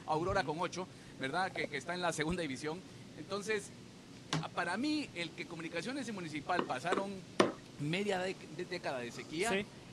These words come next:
Speaker 1: eh, y que los demás equipos empezaron a ganar, obedece, eh, los rojos y los cremas, a pesar de que siguen pagando, distinto al resto, bajaron.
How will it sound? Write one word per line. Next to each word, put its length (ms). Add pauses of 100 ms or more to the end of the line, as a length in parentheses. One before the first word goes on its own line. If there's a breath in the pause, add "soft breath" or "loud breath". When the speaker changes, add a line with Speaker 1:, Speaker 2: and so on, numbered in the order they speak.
(120)
Speaker 1:
eh, 280
y 140
que 100
los 140
demás 180
equipos 340
empezaron 420
a 80
ganar, 340
obedece, 640 (260)
eh, 80
los 140
rojos 260
y 60
los 100
cremas, 360
a 80
pesar 260
de 60
que 100
siguen 240
pagando, 560
distinto 480
al 100
resto, 400 (420)
bajaron. 480